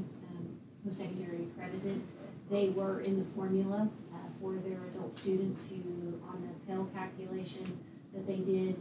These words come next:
uh, technology <clears throat> centers had the opportunity to receive those directly.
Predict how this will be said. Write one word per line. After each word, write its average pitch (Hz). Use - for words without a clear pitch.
uh, -
technology -
<clears throat> -
centers -
had -
the 175
opportunity -
to 165
receive 190
those 190
directly. 196